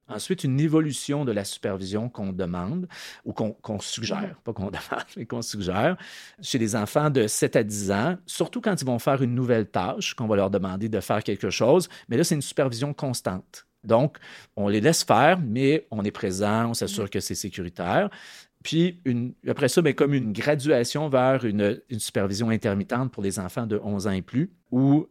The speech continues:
Speaker 1: le, le superviseur va être à portée de voix, peut entendre ce que l'enfant fait. Puis, l'emphase est mise beaucoup sur la supervision périodique pour les adolescents, même si on l'air des jeunes adultes.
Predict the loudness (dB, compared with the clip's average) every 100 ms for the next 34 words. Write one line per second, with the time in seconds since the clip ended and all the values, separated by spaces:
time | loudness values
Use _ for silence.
0 | -10 -4 0 0 0 -2 0 -2 0 2
1 | 2 2 0 -2 -4 -8 -4 -6 -2 0
2 | 2 4 4 0 -2 0 0 -2 -4 -4
3 | -4 -4 -4 -4 -2 -2 -2 -4 -6 -8
4 | -4 2 2 0 -14 -16 -10 -2 2 2
5 | 2 _ 2 4 4 4 2 4 2 4
6 | 2 0 -4 -6 -4 0 2 4 2 2
7 | 0 0 0 -2 -2 -2 0 2 2 2
8 | -2 -6 _ -10 -2 0 2 2 2 2
9 | -2 0 0 0 -2 -4 -4 -2 0 0
10 | 0 0 -2 -4 -4 -4 -4 -4